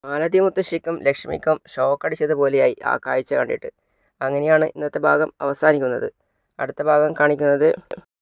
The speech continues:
പിന്നെ കാണിക്കുന്നത് ചന്ദ്രികയുടെ അടുത്ത് സിദ്ധു, സിദ്ധു പറയാണ്, "ഇതിനും അപ്പുറം കാത്തിരിക്കുന്നതിൽ ഒരർത്ഥവുമില്ല. ഉം, അനു എനിക്ക് വേണ്ടി വെയിറ്റ് ചെയ്യായിരിക്കും."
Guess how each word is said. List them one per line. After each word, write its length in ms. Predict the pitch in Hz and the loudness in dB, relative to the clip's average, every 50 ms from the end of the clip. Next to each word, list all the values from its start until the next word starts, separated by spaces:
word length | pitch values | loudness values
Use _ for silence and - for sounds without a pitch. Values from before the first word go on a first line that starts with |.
| _ _ _ _ _ _ _ _ _ _ _ _ _ _ | _ _ _ _ _ _ _ _ _ _ _ _ _ _
പിന്നെ 260 | - 143 156 156 160 170 - | -10 -6 -4 -2 0 2 4
കാണിക്കുന്നത് 580 | 185 180 180 170 175 175 165 170 170 160 - - - | 4 4 6 6 4 4 6 6 6 4 4 0 -4
ചന്ദ്രികയുടെ 580 | - 156 143 147 151 165 170 170 170 160 165 | 0 0 0 2 2 2 2 4 4 4 4
അടുത്ത് 360 | 165 156 151 - 156 156 - - - | 4 4 4 2 2 2 2 0 -2
സിദ്ധു, 500 | - - 160 147 127 123 160 165 - - _ _ _ _ _ _ _ _ _ _ _ _ _ | -6 -4 -4 -2 0 0 0 0 0 -2 _ _ _ _ _ _ _ _ _ _ _ _ _
സിദ്ധു 220 | - 165 147 165 | -6 -4 0 2
പറയാണ്, 400 | 165 170 160 160 160 151 147 - - - | 4 4 6 6 4 4 2 0 -4 -6
"ഇതിനും 280 | 156 143 175 180 196 | -6 -2 2 4 4
അപ്പുറം 380 | 190 185 - 185 180 180 180 - _ - - | 4 2 2 0 0 0 0 -4 _ -2 2
കാത്തിരിക്കുന്നതിൽ 680 | 160 156 - 175 175 165 170 170 165 170 170 165 - - | 2 2 2 0 -2 0 0 2 2 2 2 0 0 -2
ഒരർത്ഥവുമില്ല. 600 | 156 147 151 147 143 - - 160 147 135 117 107 - _ _ _ _ _ _ _ _ _ _ _ _ _ - | 0 2 2 2 2 0 0 0 0 0 0 -4 -8 _ _ _ _ _ _ _ _ _ _ _ _ _ -16
ഉം, 280 | 165 165 160 160 156 - _ - | -12 -10 -8 -8 -8 -8 _ -2
അനു 220 | 147 151 160 185 | 0 2 4 4
എനിക്ക് 280 | 202 214 220 220 208 226 | 6 6 6 6 6 6
വേണ്ടി 300 | 220 220 214 220 214 - - | 6 6 6 4 2 2 -2
വെയിറ്റ് 200 | 170 170 160 165 | -4 -4 -2 0
ചെയ്യായിരിക്കും." 460 | 180 165 151 143 135 - - 143 - | 2 2 2 0 0 -2 -6 -10 -10